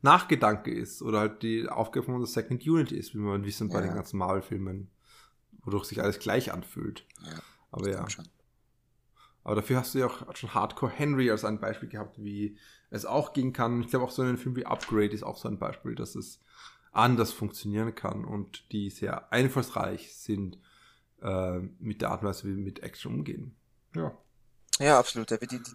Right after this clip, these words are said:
Speaker 2: die Action-Inszenierung selbst, äh, zur Kunstform erhoben, während es bei Mainstream-Marvel-Filmen jetzt als Beispiel eher, ähm, ja, Mittel zum Zweck ist, glaub ich mal.
Speaker 1: Ja,
Speaker 2: Ja.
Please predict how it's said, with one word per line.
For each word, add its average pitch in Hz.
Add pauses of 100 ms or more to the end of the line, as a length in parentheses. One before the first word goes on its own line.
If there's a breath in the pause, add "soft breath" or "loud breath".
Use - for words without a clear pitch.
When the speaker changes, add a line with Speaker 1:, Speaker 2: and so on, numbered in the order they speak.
(200)
Speaker 2:
die 117
Action-Inszenierung 107
selbst, 90
äh, 85
zur -
Kunstform -
erhoben, 85 (100)
während 87
es 87
bei 87 (680 loud breath)
Mainstream-Marvel-Filmen 113
jetzt 98
als 95
Beispiel 92
eher, 98
ähm, 90 (520)
ja, 87 (460 soft breath)
Mittel 92
zum 85
Zweck -
ist, - (300)
glaub -
ich -
mal. - (140)
Speaker 1:
Ja, 104 (280)
Speaker 2:
Ja. -